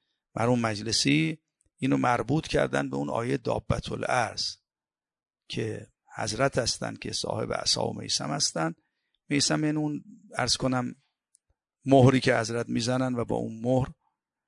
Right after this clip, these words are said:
مؤمن و کافر رو از هم جدا می‌کنن که حالا خود او باید معنا بشه یعنی چی. این مهر، مهری که به پیشانی زده می‌شه، مقصود همین پیشانی ظاهری است، ولی علی حال حضرت صاحب المیثمن. مرحوم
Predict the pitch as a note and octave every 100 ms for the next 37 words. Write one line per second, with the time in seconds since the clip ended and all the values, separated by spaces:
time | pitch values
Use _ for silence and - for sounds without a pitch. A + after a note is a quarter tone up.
0 | _ _ _ _ - B2+ B2 A#2 A#2 A#2
1 | - B2 A#2 A2 A#2+ A2+ A#2 A#2+ B2 A2+
2 | A2+ A2+ G#2 - A2+ A#2 A#2+ A#2+ A2+ A2+
3 | A2 G#2+ G#2+ A#2+ A#2 - A#2 G#2+ G#2+ G#2
4 | - A2+ B2 G#2+ - _ _ _ _ _
5 | _ - A#2 A2+ A2+ A2+ A2+ A2 - A2
6 | A2 - F#2+ G#2+ A2 G#2 G#2 G#2 G#2 A#2
7 | G#2+ G#2+ A#2 G#2+ A#2+ A#2+ G2+ - A2 A#2
8 | A#2+ A2+ G#2+ A2 B2 C3 - _ _ _
9 | _ _ - B2+ C#3 C3 B2 B2+ D3 A#2
10 | A#2 B2+ - A2+ A2+ A2 A2+ - D#3+ F3+
11 | D#3 C#3+ C3+